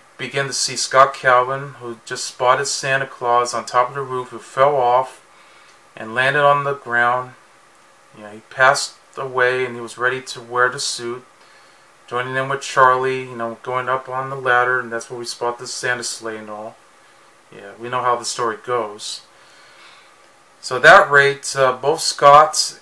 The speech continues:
and Frost, um, was ready to fight together and, you know, trying to, to stop him from taking the,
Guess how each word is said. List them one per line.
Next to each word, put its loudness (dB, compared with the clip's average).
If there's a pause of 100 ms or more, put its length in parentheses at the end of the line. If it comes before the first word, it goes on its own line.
and -2
Frost, 2
um, -4
was -8
ready 0 (580)
to -14
fight 6
together 2
and, -4 (1080)
you -10
know, -4
trying 4
to, -12 (200)
to -10
stop 6
him -4
from -8
taking -8
the, -2